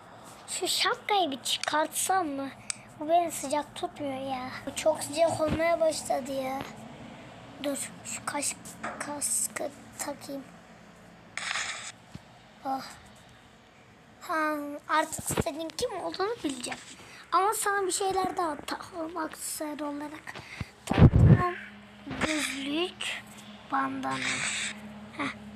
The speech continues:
tamam, şimdi son bir, e, son bir, e, ya boş ver, ekmek diyeyim en iyisi, ekmek, ekmek. Sana bir şeyler tak. Tamam.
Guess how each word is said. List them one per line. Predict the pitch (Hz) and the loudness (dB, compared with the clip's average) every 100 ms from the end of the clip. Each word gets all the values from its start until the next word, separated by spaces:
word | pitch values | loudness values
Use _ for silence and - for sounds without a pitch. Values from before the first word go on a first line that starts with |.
| - | -6
tamam, | - 294 285 | 2 2 4
şimdi | 330 302 | 2 4
son | - 508 466 | 10 10 10
bir, | 453 466 480 - - - - - | 6 6 2 2 2 0 -8 -2
e, | 294 294 285 285 320 - - - - - - - - | 2 4 2 2 -2 -6 -16 -14 -14 -14 -16 -16 -8
son | - - 320 381 392 381 | -6 -2 -2 -2 -4 -2
bir, | 381 403 403 403 - 311 | 0 0 0 -4 -4 -4
e, | 285 285 302 - - - - - - - - - - - - - - - - - - - - - - - 269 285 - - - - - | -2 -2 -4 -10 -16 -16 -20 -20 -20 -20 -20 -20 -16 -8 -6 -6 -10 -20 -14 -14 -14 -20 -20 -20 -20 -10 -10 -10 -16 -20 -12 -12 -6
ya | 277 262 247 | 0 2 4
boş | 302 320 - | 2 2 2
ver, | 285 277 | 0 0
ekmek | 294 254 294 320 - - | -6 -2 -2 -2 -4 -6
diyeyim | 285 277 269 | -4 -2 -4
en | 277 277 | -4 -4
iyisi, | 277 - 302 | -4 -4 -4
ekmek, | 285 285 277 - - | -6 -8 -10 -12 -10
ekmek. | 294 - - 294 - - - - - - - - - - - - | -8 -2 0 2 6 4 4 -8 -4 -4 -4 -12 -16 -20 -10 -2
Sana | 294 | 0
bir | 302 285 | 0 -2
şeyler | 294 277 262 - | -4 -4 -8 -10
tak. | 269 285 - - - - - | -10 -10 -8 -10 -12 -12 -4
Tamam. | 311 285 | 0 0